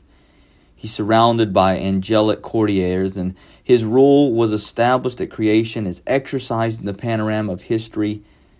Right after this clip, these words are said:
and is brought to fulfillment through the Lamb. He is celebrated with songs of praise. And what these chapters do is really set the tone for the entirety of the letter.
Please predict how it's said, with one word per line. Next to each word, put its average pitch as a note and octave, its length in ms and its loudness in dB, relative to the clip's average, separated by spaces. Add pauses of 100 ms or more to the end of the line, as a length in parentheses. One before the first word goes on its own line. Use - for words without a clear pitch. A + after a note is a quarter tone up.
(160)
and G#2 80 -8
is G2+ 80 -10
brought A2+ 360 2
to A2 100 -4
fulfillment A2+ 720 -2
through G2+ 100 -6
the F#2 80 -6
Lamb. G2 540 -4 (960)
He A2+ 120 0
is A2 160 -2
celebrated A#2+ 640 4
with G2+ 80 -4
songs A#2 640 0
of G2+ 160 -8
praise. F2+ 720 -6 (960)
And A2 140 -6
what D#3+ 260 2
these D#3 200 -2
chapters C#3 460 -2
do B2 140 -2
is A2 80 0
really B2 180 2
set - 300 -2
the G#2 80 -2
tone A2+ 420 -2
for G2 160 -4
the G2 160 -4
entirety G#2+ 800 -6
of F2 140 -8
the F#2 60 -4
letter. F#2 360 -4